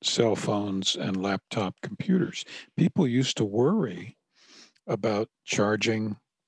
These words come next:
these things to last, uh,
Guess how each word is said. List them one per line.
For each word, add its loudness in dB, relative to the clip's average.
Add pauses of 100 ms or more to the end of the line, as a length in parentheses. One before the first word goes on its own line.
(320)
these 0
things 0
to 2
last, 0
uh, -6